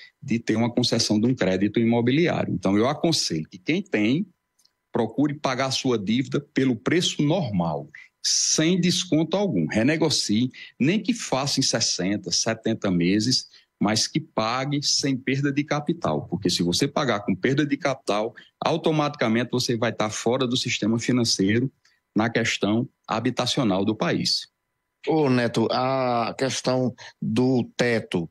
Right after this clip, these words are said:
Speaker 2: máximo pra que a pessoa possa renegociar essa dívida, ela, ela pode chegar até quanto pra, pra ser renegociada?
Speaker 1: Elmo, se diz que um limite de até cinco mil reais foi aberto agora,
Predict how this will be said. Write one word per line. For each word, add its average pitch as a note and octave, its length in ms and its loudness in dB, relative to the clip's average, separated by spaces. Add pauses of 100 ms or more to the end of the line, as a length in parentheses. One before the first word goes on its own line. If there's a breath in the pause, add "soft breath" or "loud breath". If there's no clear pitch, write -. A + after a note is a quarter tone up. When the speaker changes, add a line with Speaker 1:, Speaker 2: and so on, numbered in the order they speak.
Speaker 2:
máximo G2 720 -2
pra A2 200 -2
que - 120 -4
a A2 80 0
pessoa A2 460 -2
possa G#2+ 320 -2
renegociar A2 580 0
essa A2+ 220 -2
dívida, F#2+ 380 -2
ela, A2+ 160 0
ela A2 320 0 (120)
pode A2+ 240 -2
chegar A#2 300 0
até B2+ 320 -2
quanto G#2+ 340 0
pra, G2 140 -4 (200)
pra G2+ 140 -2
ser G#2+ 180 0
renegociada? G2+ 680 0 (540)
Speaker 1:
Elmo, F#2+ 460 0
se - 240 0
diz F#3+ 320 0
que - 100 -4
um G3 60 2
limite D#3+ 340 2
de C#3 140 0
até D3 240 0
cinco C#3+ 320 0
mil C#3 160 4
reais B2+ 320 0
foi A#2 160 2
aberto G2 400 0
agora, G2+ 420 0